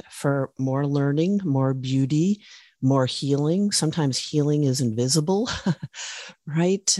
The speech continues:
There isn't some big life lesson, some essential learning that we need. I will say probably about a month ago, two weeks ago, I had sort of similar feeling. I was like, "Well,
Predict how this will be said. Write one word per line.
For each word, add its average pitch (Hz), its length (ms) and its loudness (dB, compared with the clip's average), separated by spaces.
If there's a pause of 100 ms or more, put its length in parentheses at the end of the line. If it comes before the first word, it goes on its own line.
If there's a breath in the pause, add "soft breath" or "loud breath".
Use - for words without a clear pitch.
There 143 180 4
isn't 160 400 4
some 151 440 2
big 139 360 2
life 131 440 -2
lesson, 151 520 0
some 131 280 0
essential 131 680 0
learning 143 460 2
that 151 160 -2
we 156 100 -2
need. 160 420 -2 (640 loud breath)
I 196 180 -6
will 202 160 -4
say 160 600 -2 (120)
probably 269 540 0
about 196 320 2 (380)
a 175 60 2
month 175 260 2
ago, 190 400 0
two 185 180 -4
weeks 185 260 -4
ago, 180 240 2
I 190 60 2
had 220 200 -2
sort 254 220 0
of 240 60 -6
similar 277 380 0
feeling. 240 460 -2
I - 100 -12
was - 140 -4
like, 175 240 -10
"Well, 233 240 -4